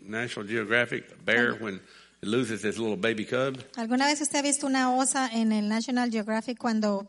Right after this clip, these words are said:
Speaker 2: pierde sus, eh, su
Speaker 1: You don't,
Speaker 2: cachorro?
Speaker 1: you don't wanna be in the same state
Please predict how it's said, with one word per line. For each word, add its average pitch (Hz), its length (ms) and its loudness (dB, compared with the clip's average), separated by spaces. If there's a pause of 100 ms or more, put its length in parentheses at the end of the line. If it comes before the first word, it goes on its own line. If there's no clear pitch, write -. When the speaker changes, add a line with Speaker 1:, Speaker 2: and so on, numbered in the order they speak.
Speaker 2:
pierde 233 320 0
sus, 226 400 0
eh, 208 280 -4
su - 140 -8
Speaker 1:
You 247 120 0
don't, 285 100 8 (100)
Speaker 2:
cachorro? 339 140 2 (500)
Speaker 1:
you 139 100 2
don't 151 140 2
wanna 123 140 0
be 123 100 6
in 110 80 2
the 104 80 0
same 110 280 0
state - 480 0